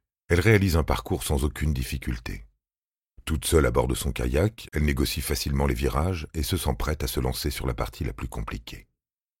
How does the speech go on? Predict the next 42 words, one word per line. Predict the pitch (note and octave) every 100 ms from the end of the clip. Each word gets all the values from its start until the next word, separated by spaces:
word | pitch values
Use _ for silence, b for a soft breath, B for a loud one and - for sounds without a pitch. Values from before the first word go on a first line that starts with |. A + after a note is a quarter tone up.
| B B
La | B1
veille, | B1+ E2+ G2 F2 -
elle | D2
a | D2+
bien | F#2
étudié | F2 - B1 C#2
le | A#1
terrain, | - A#1+ G#1+ A1 - _ _ - B
mais | F2+
ne | G#2
pouvait | F2+ G2 E2+
pas | - D#2+
prévoir | - F#2 D#2 A#1+ -
qu'un | C#2
petit | - E2+ C#2
bateau | B1+ -
l'empêcherait | F2 C2+ C#2+ - -
d'emprunter | E2 A1+ - A#1
la | D#2+
voie | A#1+ D2
la | A#1+
plus | - -
sûre. | - - - - - _ _ _ _ _ _ _ _ _ _ _ _ _
Contrainte | - F#2 - F2
de | B1+
changer | B1 D2 C2
de | C2
chemin, | A#1 A#1 A1+ C2+ G2+ _ _ _
elle | -
se | - A2+
dirige | F2+ E2+ -
tout | E2
droit | C2 E2
vers | C#2+
le | A#1+ B1
danger. | A1 G#1 - - _ _ _ _ _ _ _ _ -
Le | D2+
courant | - E2 E2
l'emporte | C2 A#1 D2 - -
jusqu'à | B1 D2+ - B1+
un | A#1
torrent. | - A1 - -